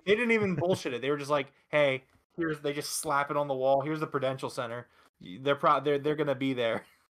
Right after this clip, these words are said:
Speaker 1: It's just
Speaker 2: I
Speaker 1: like
Speaker 2: know. I just didn't wanna make it seem like they were like, "All right, the Elite's coming back full gear. Here we go," you know? <laughs>
Speaker 1: Well, that's what they did.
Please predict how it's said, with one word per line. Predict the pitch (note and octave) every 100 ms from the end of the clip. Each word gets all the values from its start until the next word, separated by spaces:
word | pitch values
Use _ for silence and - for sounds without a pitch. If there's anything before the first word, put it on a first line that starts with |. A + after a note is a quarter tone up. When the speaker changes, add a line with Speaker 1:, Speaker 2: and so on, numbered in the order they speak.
| _ -
Speaker 1:
It's | - -
just | F3
Speaker 2:
I | B3+
Speaker 1:
like | F#3
Speaker 2:
know. | C3+ B2 C3 -
I | F#3+
just | G3+
didn't | F#3 G3+
wanna | F3+
make | E3+ E3
it | D#3
seem | - F3+ E3
like | D#3 C#3+
they | -
were | D3+
like, | D#3 D3 -
"All | F3+
right, | F#3+ F3+ - _
the | D#3
Elite's | D#3+ F3+ D3
coming | F#3 F3
back | F3 E3 D#3+ _ _ _ _
full | F#3+ F3
gear. | D#3 C#3+ C#3
Here | D3+
we | D3+
go," | C#3+ C3+
you | C3
know? | C3 C#3
<laughs> | - _ _ _ _ _
Speaker 1:
Well, | D3
that's | F3+
what | G3
they | E3+
did. | C3 D3+ B2